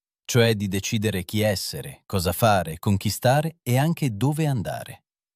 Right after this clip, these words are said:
Tutti gli animali hanno persino la facoltà di andarsene via, e a volte lo fanno. Se ne vanno sulla montagna, ma la cosa meravigliosa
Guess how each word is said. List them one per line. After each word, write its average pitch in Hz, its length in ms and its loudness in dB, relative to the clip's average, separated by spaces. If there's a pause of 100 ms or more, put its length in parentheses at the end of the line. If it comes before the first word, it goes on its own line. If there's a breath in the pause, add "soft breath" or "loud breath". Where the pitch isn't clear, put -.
(560)
Tutti 180 280 4
gli 135 100 4
animali 101 460 2
hanno 110 180 0
persino 143 420 0
la 107 120 0
facoltà 107 440 0
di 101 120 -2
andarsene 87 500 -2
via, 82 340 -2 (360)
e 143 160 4
a 127 40 2
volte 85 380 -4
lo 110 80 0
fanno. 62 540 -6 (720)
Se - 180 0
ne 98 80 4
vanno 123 240 4
sulla 123 280 0
montagna, 101 720 -2 (100)
ma 101 140 2
la 123 120 2
cosa 160 260 2
meravigliosa 80 920 -4